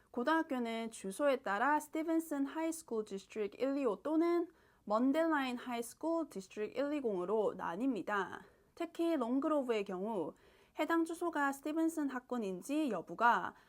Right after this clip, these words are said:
가격과 수요에 큰 영향을 주기 때문에 학군 체크가 필수입니다. 가격 흐름을 보면 이천이십오년도 기준 링컨샤이어의 평균 주택 가치는 약 육십팔만에서 칠십만 달러대이며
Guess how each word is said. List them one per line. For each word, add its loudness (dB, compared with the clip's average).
가격과 4
수요에 0
큰 0
영향을 2
주기 -6
때문에 -4
학군 -2
체크가 -2
필수입니다. -2
가격 0
흐름을 2
보면 0
이천이십오년도 0
기준 -2
링컨샤이어의 2
평균 0
주택 -10
가치는 -4
약 4
육십팔만에서 -2
칠십만 -2
달러대이며 -2